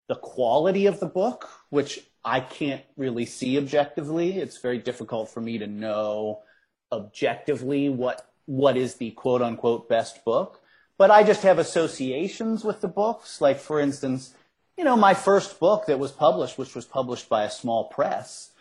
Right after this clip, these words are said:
um, like, obviously that is a, that has a very fond place in my heart, because it was my first book. And because, uh, once I published that book, or once that book was coming out,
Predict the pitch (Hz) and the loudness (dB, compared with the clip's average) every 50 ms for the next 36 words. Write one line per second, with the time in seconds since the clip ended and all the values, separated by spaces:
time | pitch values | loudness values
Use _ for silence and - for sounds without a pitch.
0 | - - _ _ _ - 139 131 131 127 127 123 120 120 120 117 - _ _ - | -20 -20 _ _ _ -2 0 0 0 0 0 -2 -2 -4 -4 -6 -8 _ _ -20
1 | _ _ _ _ _ _ _ _ _ _ _ - 165 160 170 170 170 - - - | _ _ _ _ _ _ _ _ _ _ _ -6 2 2 4 4 2 -2 -10 -18
2 | _ _ _ - 123 160 226 240 233 220 165 147 - - 139 135 123 127 135 143 | _ _ _ 0 2 4 4 6 6 6 4 4 2 0 -2 0 2 2 4 4
3 | 143 139 - 131 131 127 - _ _ - 135 131 127 131 - - - _ _ _ | 2 2 -2 -4 -8 -8 -10 _ _ -2 0 0 2 0 -2 -6 -16 _ _ _
4 | - - 143 143 139 139 135 123 110 123 127 127 127 123 120 - - 131 123 123 | -14 -2 2 2 2 2 0 -4 -2 -2 0 0 2 0 -2 -2 0 0 2 2
5 | 127 127 127 123 - - - - 131 123 127 123 - 127 120 120 117 110 110 117 | 2 2 2 0 -2 -6 -4 -2 0 0 0 -2 -4 -4 -4 -2 -2 -2 0 -2
6 | 110 - - - 123 - - 151 131 143 135 120 131 123 - - 123 113 113 - | -2 -2 -8 -12 -14 -6 -6 -4 -2 -2 -2 -2 -2 -4 -4 -6 -6 -6 -6 -6
7 | - 123 113 107 - - _ 151 196 190 - - - _ _ _ - - - _ | -4 -4 -4 -4 -6 -8 _ -4 -4 -4 -6 -10 -14 _ _ _ -20 -20 -8 _
8 | - 147 147 143 143 143 139 139 - 143 139 135 131 131 127 - - - _ _ | 0 0 2 2 0 0 0 2 4 6 8 8 6 4 0 -4 -12 -20 _ _
9 | _ - 147 - - 139 156 165 175 160 - 156 143 135 113 - - 160 160 160 | _ -6 -6 -6 0 2 4 4 4 4 6 6 6 6 4 0 2 2 4 4
10 | 165 165 139 - - - 123 123 - - 139 160 165 160 - - 123 123 123 127 | 4 0 -2 -2 0 0 0 0 0 0 -2 -2 -2 -2 -2 -4 -4 -2 -2 -4
11 | 135 131 - 143 131 143 - - 139 139 - 147 131 - - 147 127 123 120 117 | -6 -4 -2 0 0 0 0 -2 -4 -2 -4 -8 -8 -4 -2 0 0 0 0 0
12 | 135 175 170 - | 0 0 0 -2